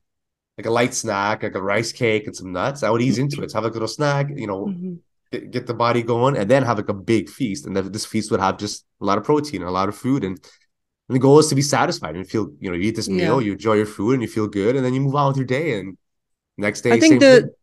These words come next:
Speaker 2: you know, the mistake a lot of times people make too when they do the omad, and I've done it too, is, like, not eating enough because you're like, "Okay,
Speaker 1: Yeah.
Speaker 2: I only have this one hour to eat this one meal," and that one meal is, like, eight hundred calories because you
Speaker 1: Yeah.
Speaker 2: get so s-,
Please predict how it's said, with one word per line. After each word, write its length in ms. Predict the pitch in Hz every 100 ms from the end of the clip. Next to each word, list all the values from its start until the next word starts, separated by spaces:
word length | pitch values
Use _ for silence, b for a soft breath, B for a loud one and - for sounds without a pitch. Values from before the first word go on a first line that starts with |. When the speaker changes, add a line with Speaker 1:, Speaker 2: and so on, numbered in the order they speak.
| _ -
Speaker 2:
you 160 | 233
know, 120 | 240
the 100 | 214
mistake 460 | 202 208 - 233 226
a 60 | 196
lot 180 | 190 180
of 40 |
times 220 | 190 175
people 240 | - 180 175
make 260 | 175 170
too 260 | - - 180
when 120 | 165
they 140 | 165 165
do 160 | 170
the 120 | 156
omad, 340 | 123 160 165 165
and 120 | 165
I've 160 | 160 160
done 200 | 165 165
it 120 | 160
too, 360 | - 180 175 165
is, 160 | 165
like, 140 | 165 160
not 240 | 170 170
eating 320 | - 190 175
enough 480 | 165 180 233 214 180
because 280 | 190 190 175
you're 120 | 190
like, 200 | 185 180
"Okay, 200 | 208 214
Speaker 1:
Yeah. 80 | 190
Speaker 2:
I 40 |
only 180 | 220 240
have 220 | 226 220
this 180 | 202 202
one 240 | 208 233 226
hour 420 | 214 220 214 202
to 160 | 202
eat 240 | 220 214 196
this 220 | 208 208 B B B
one 420 | 185 202 220 214
meal," 480 | 208 269 247 180 180 -
and 160 | 202
that 180 | 196 196
one 240 | 208 247 247
meal 220 | 277 285
is, 120 | 196
like, 160 | 185 - _ -
eight 160 | 202
hundred 340 | 202 208 190 -
calories 600 | 185 185 262 185 175 190
because 300 | 190 190 175
you 80 | 185
Speaker 1:
Yeah. 100 | 196
Speaker 2:
get 140 | 190
so 100 | 170
s-, 220 | 175 -